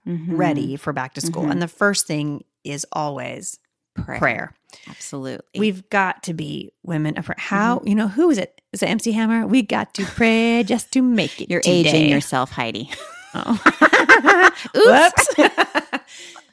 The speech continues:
Speaker 2: Okay, so you, now you get that I'm old. Uh, but really, he's right.
Speaker 1: He
Speaker 2: You know, I
Speaker 1: is.
Speaker 2: heard, I, I don't know who the quote said, you know, "I'm too busy not to pray." You know,
Speaker 1: Exactly.
Speaker 2: we've got to be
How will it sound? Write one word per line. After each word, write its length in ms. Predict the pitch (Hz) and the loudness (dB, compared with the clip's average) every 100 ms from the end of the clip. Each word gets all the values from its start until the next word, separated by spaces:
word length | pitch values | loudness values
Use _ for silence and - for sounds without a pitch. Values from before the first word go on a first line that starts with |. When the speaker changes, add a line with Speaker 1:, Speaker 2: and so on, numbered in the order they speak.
| 277 | -4
Speaker 2:
Okay, 260 | - 240 | -2 -2
so 320 | 160 294 233 - | 0 2 2 2
you, 160 | 240 233 | 0 2
now 180 | 233 | 4
you 160 | 254 269 | 4 4
get 220 | 262 262 | 2 0
that 80 | 214 | 2
I'm 200 | 214 220 | 4 6
old. 300 | 202 190 220 - - - - - | 6 4 2 -6 -20 -20 -4 2
Uh, 160 | 233 | 4
but 180 | 240 233 | 6 4
really, 540 | 294 494 247 233 269 _ _ _ | 4 4 4 2 -2 _ _ _
he's 260 | 320 392 | 2 4
right. 280 | 440 571 - - _ _ _ | 4 2 -2 -6 _ _ _
Speaker 1:
He 180 | 180 | -6
Speaker 2:
You 60 | 190 | 0
know, 140 | 262 254 | 2 2
I 100 | 247 | 2
Speaker 1:
is. 40 | |
Speaker 2:
heard, 280 | 269 294 - | 2 0 -2
I, 60 | 220 | -6
I 200 | 233 226 | -6 -4
don't 140 | 269 | 0
know 100 | 294 | 0
who 160 | 233 262 | 0 -2
the 100 | 240 | -2
quote 280 | - 226 - | -2 -2 -2
said, 320 | - 196 185 | -2 -2 -2
you 80 | 196 | -2
know, 160 | 196 - | -2 -2
"I'm 220 | 202 208 | -2 -2
too 180 | - 208 | -2 -2
busy 480 | 202 190 196 196 - | 0 0 0 -2 -6
not 480 | 190 185 185 196 - | -8 -4 -4 -6 -8
to 260 | - - | -10 -8
pray." 540 | - - 226 247 277 _ | -6 -2 0 0 -2 _
You 120 | 175 160 - 233 | -16 -14 -6 -2
know, 180 | 214 214 | 0 0
Speaker 1:
Exactly. 100 | 202 | 0
Speaker 2:
we've 300 | 208 269 - | 0 -2 -4
got 360 | - 214 233 - | -6 -2 -4 -6
to 120 | - | -10
be 380 | 190 196 196 196 | -8 -6 -6 -8